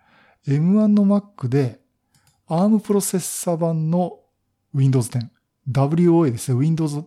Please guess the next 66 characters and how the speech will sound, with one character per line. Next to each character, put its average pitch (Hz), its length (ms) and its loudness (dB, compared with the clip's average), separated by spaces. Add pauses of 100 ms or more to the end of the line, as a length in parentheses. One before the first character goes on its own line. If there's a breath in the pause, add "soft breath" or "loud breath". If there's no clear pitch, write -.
(100)
テ 143 140 -2
ン、 139 140 -6 (200)
あ、 127 100 -4
Windows 160 460 2
on 151 180 -2
arm 131 360 0 (420 loud breath)
と - 80 -8
い 123 40 -4
う - 20 -4
こ - 80 -16
と 123 120 -8
で、 127 80 -8 (180)
ア 147 120 -2
ー - 40 0
ム 196 80 0
版 180 180 0
の 156 80 0
Windows 160 360 0
テ 139 100 -4
ン 117 100 -2
を 113 40 -4
動 143 100 -2
か 185 120 -6
し - 80 -6
た - 100 -10
と - 100 -20
い - 40 -20
う - 60 -20
方 - 240 -14
が、 110 140 -20 (600 loud breath)
え 110 300 -4
ー、 120 100 -6
お 123 60 -2
ら 120 80 -4
れ 113 60 -8
て、 - 140 -8
実 110 280 -8
際 143 180 -2
今、 123 260 -4 (320)
そ - 220 -6
う - 40 0
い 131 180 0
っ - 40 -6
た 127 160 -8
レ 123 120 -2
ポ 135 220 -2
ー - 20 -4
ト 135 140 -4
を 123 40 0
上 120 60 -2
げ 120 100 -2
て、 123 220 -2
み 123 160 0
ん 143 80 -2
な 147 80 -2
で 117 160 -8 (460 soft breath)
大 131 80 0
騒 127 200 0
ぎ 110 60 -4
し - 100 -8
て - 60 -20
る - 80 -20
と - 80 -20
こ - 80 -20
で - 80 -20
す。 - 160 -18